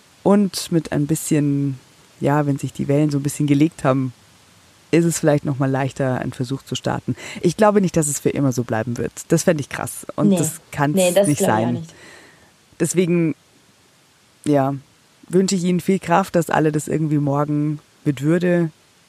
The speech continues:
Speaker 1: und vor allem im Sinne, es ist ja für Diana auch, also für ihr Andenken und für die Familie und so weiter, dass das einfach so würdig wie möglich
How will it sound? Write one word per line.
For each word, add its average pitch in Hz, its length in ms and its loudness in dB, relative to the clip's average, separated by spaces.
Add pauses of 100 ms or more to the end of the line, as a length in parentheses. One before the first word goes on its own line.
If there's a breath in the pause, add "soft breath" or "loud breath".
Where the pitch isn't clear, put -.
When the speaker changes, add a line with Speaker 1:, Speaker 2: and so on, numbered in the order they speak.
(140)
Speaker 1:
und 170 240 2
vor - 160 -2
allem 139 200 2
im 135 140 -4
Sinne, 143 400 2 (520 loud breath)
es - 140 -4
ist 151 120 0
ja 151 80 4
für - 140 2
Diana 131 540 0
auch, - 280 -4 (180)
also 127 320 0 (100)
für - 180 -2
ihr 147 220 4
Andenken 143 680 0
und 139 260 -2
für - 100 -10
die 143 80 0
Familie 143 480 2
und 131 100 -2
so 131 120 -2
weiter, 127 340 2 (460)
dass 131 260 0 (140)
das 135 220 -2
einfach 135 360 -6 (140)
so 165 240 2
würdig 214 380 4
wie 170 60 4
möglich 156 600 0